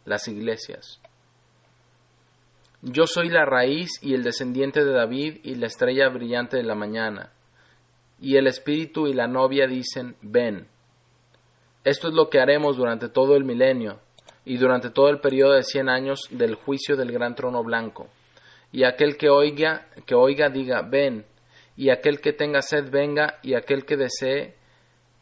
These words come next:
participe del agua de vida libremente. Ahora nos quedamos con esto. Después de toda esa inspiración y de todas esas palabras fantásticas de Dios,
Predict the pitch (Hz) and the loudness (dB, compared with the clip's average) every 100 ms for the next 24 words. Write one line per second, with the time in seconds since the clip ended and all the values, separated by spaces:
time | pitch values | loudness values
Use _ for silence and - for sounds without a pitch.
0 | - 120 - 123 - 165 165 - 110 110 | -4 -2 -4 -10 -12 -12 -6 -4 -4 -6
1 | _ _ _ _ 120 123 127 127 135 135 | _ _ _ _ -2 2 4 4 6 4
2 | 127 123 127 127 120 117 113 110 101 92 | 4 -2 0 0 0 -4 -4 -4 -6 -10
3 | 87 - _ _ _ _ _ _ _ _ | -16 -18 _ _ _ _ _ _ _ _
4 | _ _ _ _ _ 120 127 156 175 - | _ _ _ _ _ 4 6 6 2 -6
5 | _ - 135 - 135 139 160 - 135 143 | _ -4 -4 4 6 6 2 -2 0 0
6 | 143 - 104 101 - - - - - _ | -2 -4 -8 -8 -20 -20 -20 -20 -20 _
7 | _ _ _ _ _ 123 - 147 143 151 | _ _ _ _ _ -6 0 4 4 4
8 | 165 156 156 151 160 - 139 120 - 139 | 4 6 4 0 -6 -2 0 0 0 -2
9 | 139 127 117 107 127 131 147 151 - 135 | -2 0 -2 4 2 2 -4 -6 -2 2
10 | 127 131 139 - 123 113 131 - 143 135 | 4 4 2 -2 -6 -2 -2 -2 -6 -4
11 | 120 113 120 131 131 - | -4 -4 0 0 -2 -8